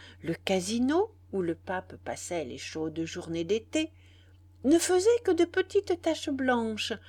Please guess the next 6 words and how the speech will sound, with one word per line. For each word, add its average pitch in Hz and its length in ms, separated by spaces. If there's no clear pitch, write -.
au 233 100
milieu 240 400
de 202 100
ces 208 200
terrains 196 420
irréguliers, 175 760